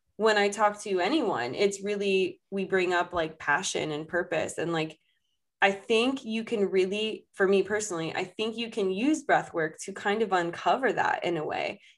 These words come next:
You can kind of uncover who you really are through that. And that's exactly what I talk about with my programs and all the things and tools I do.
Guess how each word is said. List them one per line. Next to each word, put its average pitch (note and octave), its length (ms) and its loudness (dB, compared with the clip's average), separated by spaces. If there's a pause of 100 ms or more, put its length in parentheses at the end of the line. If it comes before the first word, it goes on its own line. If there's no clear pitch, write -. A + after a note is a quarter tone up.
You G3 80 -6
can G3+ 160 2
kind A3 200 2
of A#3+ 120 4
uncover G#3+ 640 2
who A3+ 140 -4
you G3+ 200 0
really E3+ 260 0
are A#3 240 4
through D#3+ 280 -8
that. - 240 0
And F#3+ 120 4
that's F#3+ 200 4
exactly F#3+ 320 2
what F3 100 2
I C4 120 6
talk F3+ 280 0
about D#3+ 400 2 (220)
with F#3 100 -2
my G#3+ 180 0
programs E3+ 520 -2
and D#3 100 -6
all F3+ 240 2
the F3 80 -8
things F3 340 0
and D#3+ 140 -2
tools E3+ 320 0
I C#4 220 4
do. E3 440 -2